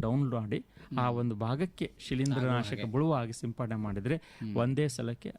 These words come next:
Speaker 1: ರೋಗವನ್ನ ಹತ್ತಬೇಕು. ಇನ್ನು ಮೂರನೇದಾಗಿ ಈ ಬ್ಯಾಕ್ಟೀರಿಯಾ ರೋಗ ಕೆಲವೊಂದು ಸಮಯದಲ್ಲಿ, ಅಂದ್ರೆ ಬೇಸಿಗೆ ಭತ್ತದಲ್ಲಿ ಈ ರೋಗವನ್ನ ನಾವು ಸಾಮಾನ್ಯವಾಗಿ ನೋಡ್ತೀವಿ. ಅಂತ ಸಮಯದಲ್ಲಿ ಮಚ್ಚವನ್ನ ಗುರುತಿಸಿ ಒಣಗೋದನ್ನ ಕಂಡ್ರೆ, ಎಲೆ ಒಣಗೋದನ್ನು ನೋಡಿದ ತಕ್ಷಣ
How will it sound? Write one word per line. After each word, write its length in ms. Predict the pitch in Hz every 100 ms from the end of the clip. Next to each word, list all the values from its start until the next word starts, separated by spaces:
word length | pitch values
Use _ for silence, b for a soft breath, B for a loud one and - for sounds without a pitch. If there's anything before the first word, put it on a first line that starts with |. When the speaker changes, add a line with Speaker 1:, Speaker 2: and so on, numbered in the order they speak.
| -
Speaker 1:
ರೋಗವನ್ನ 440 | 123 104 110 107
ಹತ್ತಬೇಕು. 320 | 143 - 120 B B B
ಇನ್ನು 160 | 160 165
ಮೂರನೇದಾಗಿ 760 | 147 160 185 180 160 151 170 B B -
ಈ 120 | 123
ಬ್ಯಾಕ್ಟೀರಿಯಾ 560 | 104 113 - 170 170
ರೋಗ 240 | 156 151 147
ಕೆಲವೊಂದು 640 | 143 135 143 175 170 165 - -
ಸಮಯದಲ್ಲಿ, 540 | - 117 104 87 87 -
ಅಂದ್ರೆ 240 | 127 143
ಬೇಸಿಗೆ 480 | 123 123 160 - 165
ಭತ್ತದಲ್ಲಿ 500 | 139 123 135 135 165
ಈ 40 | 147
ರೋಗವನ್ನ 520 | 120 117 120 120 147
ನಾವು 280 | 143 110 107
ಸಾಮಾನ್ಯವಾಗಿ 640 | - 110 139 190 180 139
ನೋಡ್ತೀವಿ. 340 | 113 101 143 -
ಅಂತ 200 | 170 180
ಸಮಯದಲ್ಲಿ 640 | 165 135 110 101 123 - B B B -
ಮಚ್ಚವನ್ನ 560 | 160 - - 170 165 156
ಗುರುತಿಸಿ 640 | 117 117 - 107 - - - _ -
ಒಣಗೋದನ್ನ 560 | 135 165 175 147 143
ಕಂಡ್ರೆ, 360 | 135 120 110 101
ಎಲೆ 240 | 117 147
ಒಣಗೋದನ್ನು 600 | 151 131 135 123 120 113
ನೋಡಿದ 280 | 104 131 185 -
ತಕ್ಷಣ 300 | 120 -